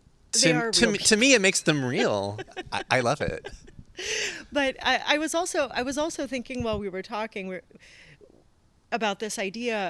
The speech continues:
Speaker 1: of San Francisco being a myth-making kind of a place,
Speaker 2: Mm-hmm.
Speaker 1: and how the myth becomes exaggerated.
Speaker 2: Mm-hmm.
Speaker 1: And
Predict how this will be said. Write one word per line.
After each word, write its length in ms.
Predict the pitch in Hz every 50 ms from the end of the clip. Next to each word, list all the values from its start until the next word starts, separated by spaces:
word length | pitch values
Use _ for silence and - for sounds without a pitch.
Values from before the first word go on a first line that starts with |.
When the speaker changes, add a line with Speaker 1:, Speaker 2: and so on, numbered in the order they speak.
| - -
Speaker 1:
of 480 | 165 165 160 160 160 156 151 - - _ _ _
San 240 | - - - 226 190
Francisco 580 | - 202 185 185 - 262 - - - 214 185 175
being 500 | 151 175 165 156 156 151 147 147 147 - - _ _ _ -
a 80 | 165 165
myth-making 680 | 170 170 170 165 143 - 190 170 160 - - 156 156 147
kind 220 | - 170 151 147
of 80 | 156 147
a 40 | 151
place, 440 | - - 170 151 143 143 147 - -
Speaker 2:
Mm-hmm. 80 | - -
Speaker 1:
and 100 | - 175
how 140 | 165 170 156
the 100 | 165 160
myth 460 | 160 165 160 156 156 151 - - - _ _ _ _ _ _ _ _ _ _ _ _ _ -
becomes 460 | 160 214 170 - 180 208 180 180 -
exaggerated. 840 | 170 156 139 156 143 143 143 139 156 151 160 175 180 196 208 226 240 -
Speaker 2:
Mm-hmm. 140 | 107 87 87 82 - - _ _ -
Speaker 1:
And 320 | 214 214 208 202 208 196